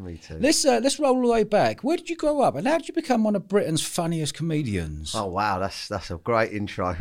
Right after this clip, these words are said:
Speaker 1: <laughs> I'm not used to getting an intro like that on an interview.
Speaker 2: <laughs>
Speaker 1: Normally, like, "Why'd you say that?" No. Um, mate, thank you very much for that. Um, I don't know, mate. I, I gr-, I grew up,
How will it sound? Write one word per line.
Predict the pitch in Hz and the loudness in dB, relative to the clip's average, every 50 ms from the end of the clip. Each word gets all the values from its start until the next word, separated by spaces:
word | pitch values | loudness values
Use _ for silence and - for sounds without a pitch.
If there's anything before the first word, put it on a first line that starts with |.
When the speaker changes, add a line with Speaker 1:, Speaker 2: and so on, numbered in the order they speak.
| - | -6
Speaker 1:
<laughs> | 139 143 | -4 -2
I'm | 135 123 156 151 - 123 143 | 0 0 2 2 0 0 0
not | 165 160 151 | 2 2 4
used | 156 151 139 143 | 4 2 4 2
to | 143 | 2
getting | 143 160 151 143 143 | 2 2 2 4 2
an | 147 147 | 2 4
intro | 156 151 143 - 160 135 | 4 2 4 4 4 6
like | 135 143 151 | 6 6 6
that | 156 151 127 | 4 4 2
on | 123 131 | 2 2
an | 131 127 131 | 2 2 4
interview. | 135 143 110 110 135 131 120 107 - - - - | 2 2 2 4 4 4 4 2 0 -4 -2 -2
Speaker 2:
<laughs> | 196 - - | 0 0 2
Speaker 1:
Normally, | 180 208 202 165 151 147 | 2 4 6 6 6 6
like, | 151 160 175 180 | 6 4 2 2
"Why'd | 190 190 190 - 139 | 4 2 2 4 4
you | 180 | 2
say | - - 202 185 185 | 4 4 6 6 6
that?" | 190 185 175 160 127 - - 139 | 4 4 4 4 4 4 6 6
No. | 131 127 123 - - - - - - - - 185 | 8 8 6 6 4 0 -2 -2 -2 0 4 6
Um, | 147 156 160 160 160 160 165 160 147 143 - - 151 147 - - | 8 8 8 8 6 4 4 0 -2 -2 -4 -8 -8 -10 -4 0
mate, | 175 202 180 151 131 | 4 4 4 4 2
thank | - 220 240 226 233 | 2 2 2 2 2
you | 269 214 | 0 2
very | 247 233 226 | 2 2 2
much | 220 220 208 - - - | 2 0 0 -2 -4 -4
for | - 135 | -4 -2
that. | 120 110 104 - - | 0 0 0 0 2
Um, | 143 156 156 160 160 165 160 160 160 160 156 - - - _ - | 2 4 4 6 4 4 4 2 0 -2 -4 -6 -10 -16 _ -8
I | - 131 131 | -4 -4 -2
don't | - 127 113 113 113 | 2 2 2 2 4
know, | 160 185 202 | 4 4 4
mate. | 190 170 139 | 4 2 4
I, | 110 139 143 - - | 4 4 4 4 4
I | 143 | 0
gr-, | 139 - 139 - | 0 0 0 0
I | 135 127 | 0 2
grew | - 170 175 160 | 2 4 6 6
up, | 147 139 95 - - - | 6 6 4 2 -4 -10